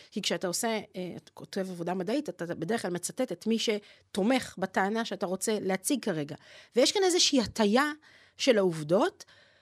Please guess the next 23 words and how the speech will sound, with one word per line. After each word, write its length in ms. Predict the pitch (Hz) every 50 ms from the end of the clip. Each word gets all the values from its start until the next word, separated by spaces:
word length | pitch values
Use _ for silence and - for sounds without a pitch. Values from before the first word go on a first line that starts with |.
| _ _ _ _ _ _ -
ולמעשה 1300 | 180 175 180 190 202 196 190 190 185 185 185 - - 202 202 202 202 202 196 190 190 196 - - - 330 - -
זה 200 | 165 160 196 170
לא 160 | 175 226 269
אומר 200 | 277 247 220 202
שזה 300 | - - 196 160 151 156 156
לא 120 | 170 180
קורה. 340 | - - - 170 175 254 208 127 - _ _ _ _ _ _ _ _ _ _ _ _ -
זה 180 | 156 170 196
לא 100 | 196 214
אומר 360 | 226 233 233 226 214 220 220
שהוכחנו 840 | 226 - - 226 202 190 190 185 185 - - 247 247 - 254 247 226
כרגע 320 | - 240 214 214 208 220 220
שהדבר 300 | 233 196 175 180 185 202
הזה 200 | 208 214 202 190
זה 120 | 190 196
שטויות 460 | - - - - 208 180 185 190 -
לגמרי, 360 | 175 180 247 311 339 285 175
זה 120 | 170 185 196
רק 140 | 247 254 -
אומר 160 | 247 240 240
שדרוש 440 | - 226 160 165 165 202 190 - -
עוד 220 | - 202 190 185
מחקר. 380 | 190 - - - - 156 156 139